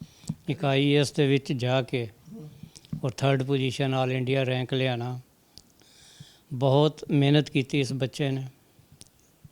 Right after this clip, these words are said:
ਸਾਰੀ ਦੁਨੀਆ ਤੋਂ ਇੱਕ ਤਰਫ ਹੋ ਕੇ ਬੈਠ ਗਈ ਹੈ। ਅਸੀਂ ਇਹਨੂੰ ਜੋ ਵੀ ਕਹਿੰਦੇ ਸੀ, ਕਹਿੰਦੇ, "ਤੁਸੀਂ ਕਰੋ, ਜਾਓ, ਮੈਂ ਨਹੀਂ ਜਾ ਸਕਦੀ, ਮੇਰੀ ਪੜ੍ਹਾਈ ਹੈ ਜਾਂ ਮੇਰੀ ਕਲਾਸ ਹੈ।"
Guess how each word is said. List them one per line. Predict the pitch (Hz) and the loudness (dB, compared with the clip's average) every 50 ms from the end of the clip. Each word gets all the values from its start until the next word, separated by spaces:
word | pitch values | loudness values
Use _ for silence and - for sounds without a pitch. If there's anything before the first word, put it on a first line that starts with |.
| - - _ _ _ - - - _ _ 143 - | -20 -20 _ _ _ -20 -20 -20 _ _ -20 -18
ਸਾਰੀ | - - - 147 135 127 143 | -12 -4 -2 -2 0 0 0
ਦੁਨੀਆ | 127 120 135 135 135 135 143 143 135 | 0 0 0 2 2 2 2 0 2
ਤੋਂ | - 143 139 | 2 2 2
ਇੱਕ | 135 131 - - _ _ _ _ - | 2 0 -2 -8 _ _ _ _ 6
ਤਰਫ | 143 139 143 143 - - | 8 10 10 10 8 6
ਹੋ | 143 127 | 0 0
ਕੇ | 117 139 | 0 -2
ਬੈਠ | 127 123 131 131 123 - | -2 0 -2 -2 -2 -2
ਗਈ | 135 131 139 135 131 | -4 -2 -2 -2 -2
ਹੈ। | 127 131 127 - _ _ - - - _ _ _ _ _ - _ _ _ _ _ _ _ _ _ _ - - - _ _ _ - 160 | -2 -4 -10 -14 _ _ -20 -20 -20 _ _ _ _ _ -20 _ _ _ _ _ _ _ _ _ _ -20 -20 -20 _ _ _ -4 -4
ਅਸੀਂ | 127 - 147 143 | -2 0 0 2
ਇਹਨੂੰ | 127 139 127 | 2 0 2
ਜੋ | 123 131 135 139 | 2 2 4 4
ਵੀ | 143 143 | 4 2
ਕਹਿੰਦੇ | 135 - 139 135 131 127 | 2 0 0 0 0 0
ਸੀ, | 117 131 139 | -2 -2 -2
ਕਹਿੰਦੇ, | - 139 131 131 139 | -2 -2 -2 -2 -2
"ਤੁਸੀਂ | 131 - 135 113 131 147 127 | -2 -2 -2 -2 0 -2 -2
ਕਰੋ, | - 135 127 139 143 139 | -2 -2 -2 -2 -4 -4
ਜਾਓ, | 127 120 127 127 131 139 139 147 156 175 - _ | -4 -4 -2 -2 -2 -2 -2 -4 -8 -12 -8 _
ਮੈਂ | 147 135 131 139 139 135 - _ _ - 165 - - - | -2 0 0 0 -2 -4 -8 _ _ -14 -14 -14 -10 -6
ਨਹੀਂ | 160 139 135 131 | -4 -2 -2 -2
ਜਾ | 120 127 120 113 | -4 -6 -8 -8
ਸਕਦੀ, | - 131 123 123 127 143 | -10 -10 -10 -10 -8 -8
ਮੇਰੀ | 135 131 131 131 131 131 127 - _ - - - - - _ _ | -6 -6 -6 -6 -6 -6 -8 -10 _ -20 -20 -20 -20 -20 _ _
ਪੜ੍ਹਾਈ | - 147 143 131 131 139 139 143 | 0 2 2 4 4 2 2 4
ਹੈ | 143 | 4
ਜਾਂ | 139 139 135 | 4 2 2
ਮੇਰੀ | 131 127 135 127 | 2 0 -2 -2
ਕਲਾਸ | - - 120 120 120 110 - 143 | -4 -6 -6 -6 -6 -8 -10 -12
ਹੈ।" | 123 | -14